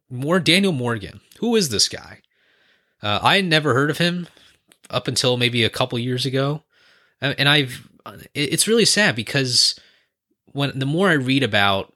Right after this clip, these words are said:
someone like him, the more I realize that veterans like him, while unknown, still very much focused on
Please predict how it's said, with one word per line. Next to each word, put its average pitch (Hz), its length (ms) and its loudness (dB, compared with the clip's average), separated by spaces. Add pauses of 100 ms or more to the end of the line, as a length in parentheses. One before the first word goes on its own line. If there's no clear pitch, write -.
(160)
someone 104 300 -2
like 95 200 -6
him, 101 220 -6
the 98 80 -6
more 143 300 -2
I 135 60 4
realize 110 840 -2 (600)
that 113 180 0
veterans 170 460 2
like 120 180 0
him, 101 540 -4 (1200)
while 120 320 2
unknown, 139 580 0 (160)
still 151 600 2
very 156 440 -2
much 175 180 2
focused - 640 0
on 110 460 -2